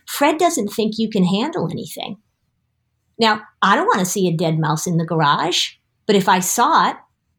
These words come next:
I'd probably be a little grossed out and then I'd have to handle it. And, but, but your Fred,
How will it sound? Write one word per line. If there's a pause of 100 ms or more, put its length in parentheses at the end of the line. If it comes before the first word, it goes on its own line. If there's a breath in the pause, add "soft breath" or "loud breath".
(140)
I'd
probably
be
a
little
grossed
out
and
then
I'd
have
to
handle
it. (1040)
And,
but,
but
your
Fred,